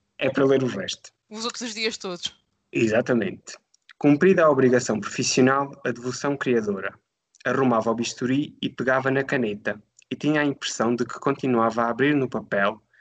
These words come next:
Speaker 1: os mesmos fleimões de há pouco. As páginas sangravam como fir-, feridas rasgadas, e os poemas pareciam uivos.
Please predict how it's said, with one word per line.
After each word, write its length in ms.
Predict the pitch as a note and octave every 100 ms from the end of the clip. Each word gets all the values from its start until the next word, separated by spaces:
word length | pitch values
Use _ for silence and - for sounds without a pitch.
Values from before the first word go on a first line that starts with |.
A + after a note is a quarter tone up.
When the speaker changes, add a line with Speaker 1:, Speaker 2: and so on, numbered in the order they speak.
| _ _
Speaker 1:
os 140 | B2 B2+
mesmos 380 | C#3+ C#3+ C#3
fleimões 540 | - - D3+ B2 A#2+ B2
de 120 | B2+
há 80 | C3+
pouco. 440 | - G#2+ - - _ _ _ _ _ -
As 80 | -
páginas 480 | - C#3 B2 A2+ A2
sangravam 600 | - A2 G#2+ G#2+ A#2+ B2+ C3
como 260 | - A#2+ A#2+
fir-, 320 | - C#3+ - -
feridas 400 | C#3+ D#3 C#3 C3
rasgadas, 800 | A#2+ A#2 G#2 F#2+ - - - - _ _ _ -
e 100 | B2
os 120 | -
poemas 440 | - B2+ C3+ C#3 -
pareciam 480 | C#3 - C3+ C#3+
uivos. 440 | A#2 G#2 G2+ -